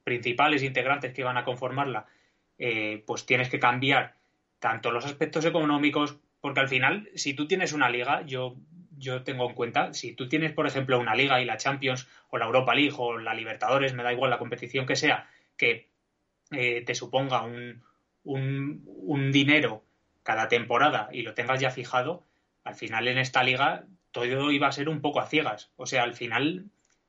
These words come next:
yo creo que hablo tanto como nosotros por, como periodistas, como para los aficionados en general, eh, la información ha sido muy escasa.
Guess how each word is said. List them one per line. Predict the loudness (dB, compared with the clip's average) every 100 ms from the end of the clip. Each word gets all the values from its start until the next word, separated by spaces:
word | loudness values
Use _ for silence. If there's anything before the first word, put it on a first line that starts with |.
| -12
yo | -2 0
creo | 2 4
que | 4
hablo | 4 2
tanto | 0 0 -2 -6
como | -4 -4 -2 -2
nosotros | -2 -2 -4 -6 -8 0
por, | 2 2 -2 -10
como | -2 0 2
periodistas, | 0 0 0 -2 -2 -6 -6 _ _ _ _ -6
como | -4 0
para | 2 2
los | 2 0
aficionados | -6 -8 -10 -2 0 0 -4
en |
general, | -6 -4 0 0 -2 _ _ _ _
eh, | -6 -4 0
la | 2
información | 2 0 2 2 2 0 2
ha | 0
sido | 2 0
muy | 0 0
escasa. | -2 0 0 0 -4